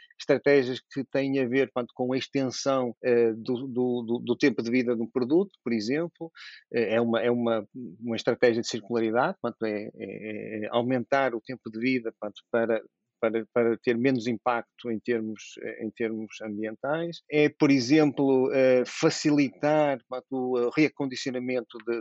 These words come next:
de, de produtos, portanto, que, ou que avariam ou que eh, ou que, ou que, ou que che-, ou que chegam a um ponto onde já não têm, eh, a função, ou já não conseguem fornecer a função, portanto, que, que,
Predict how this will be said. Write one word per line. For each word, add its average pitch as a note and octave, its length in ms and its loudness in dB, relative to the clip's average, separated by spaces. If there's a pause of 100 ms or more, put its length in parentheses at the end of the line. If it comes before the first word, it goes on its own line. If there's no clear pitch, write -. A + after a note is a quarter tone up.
(120)
de, A2+ 80 -8
de G#2+ 220 0
produtos, B2+ 580 2
portanto, A#2 340 -4
que, A#2+ 320 2 (280)
ou A2+ 160 0
que - 180 0
avariam A#2 600 2
ou A2 140 -2
que A2 520 -8 (380)
eh, G2+ 320 -8
ou A2+ 160 -2
que, - 200 -14
ou A2 200 -6
que, A2 240 -12 (260)
ou A2 140 -6
que - 140 -12
che-, - 220 -8
ou A#2 100 -2
que - 120 -10
chegam B2 500 2
a B2 40 6
um A#2+ 120 2
ponto C3 520 0
onde A2 180 0
já A#2+ 160 0
não A#2 160 0
têm, A#2+ 560 -2
eh, A2 500 -4 (280)
a A2+ 80 0
função, C3 640 0
ou A#2 140 2
já B2+ 140 2
não B2 80 0
conseguem B2+ 360 0
fornecer B2+ 360 -2
a A#2 40 0
função, A#2+ 680 -4
portanto, G#2 220 -14 (120)
que, A2+ 340 -6
que, A2+ 300 -6